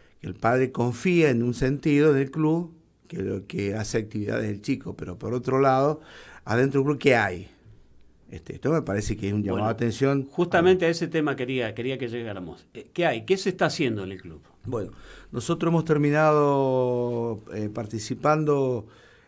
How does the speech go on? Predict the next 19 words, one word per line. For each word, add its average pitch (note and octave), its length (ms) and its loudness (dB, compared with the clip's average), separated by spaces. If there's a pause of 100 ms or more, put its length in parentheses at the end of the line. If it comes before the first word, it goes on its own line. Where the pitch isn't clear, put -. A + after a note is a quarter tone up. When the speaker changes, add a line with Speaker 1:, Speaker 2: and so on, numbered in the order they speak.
Speaker 1:
este, A2 880 -2 (220)
bastante D3+ 640 -2
bien, G#3 180 4
hemos D#3 180 0
participado. C#3 640 -2
Cuando A#2 220 -2
uno D#3+ 100 -2
dice E3+ 200 -2
participar, F3+ 600 0 (420)
por C3+ 120 0
ahí D#3 80 4
no E3+ 80 2
interesa E3 420 -2
tanto E3 340 -4
si D3+ 160 -8
salió C3+ 340 -4
primero C#3+ 280 0
o D3+ 60 -2
segundo. C3+ 640 -2